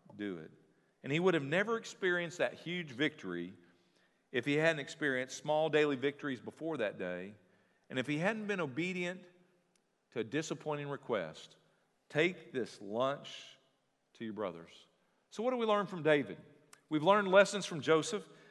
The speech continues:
David teaches us to focus on the small things, to stay obedient and diligent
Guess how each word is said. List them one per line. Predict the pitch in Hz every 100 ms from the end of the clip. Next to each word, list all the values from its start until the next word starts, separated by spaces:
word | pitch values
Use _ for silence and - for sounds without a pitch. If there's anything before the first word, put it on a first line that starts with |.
| _
David | 151 226 214
teaches | 151 180 175 151
us | 190 185
to | 160
focus | - 208 214 -
on | 190
the | 175
small | - 156 151 131
things, | 127 101 87 - - - -
to | 220
stay | - 254 233
obedient | 180 202 240 226 175 147 135
and | 139 123
diligent | 175 226 202 127 117